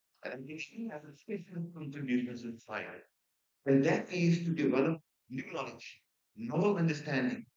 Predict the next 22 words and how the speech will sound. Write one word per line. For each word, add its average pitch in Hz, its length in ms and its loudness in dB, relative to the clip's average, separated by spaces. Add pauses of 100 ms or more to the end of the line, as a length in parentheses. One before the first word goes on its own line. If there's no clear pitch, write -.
(440)
rigorous 131 480 -8
intellectual 131 600 0
work, 98 200 0 (400)
theoretically, 165 760 0 (320)
like, 135 280 -4 (160)
work 135 200 4
that 135 200 -2 (100)
answers 196 380 -4 (100)
deep 208 280 4
questions 147 380 2
about 117 320 -2
society. 104 380 -4 (460)
And 101 180 -12
that 160 180 -6
requires 151 600 2
that 120 160 2
academic 117 480 -2
to 135 200 0 (400)
root 151 220 -6
him 156 200 0
or 120 200 2
herself 123 360 -2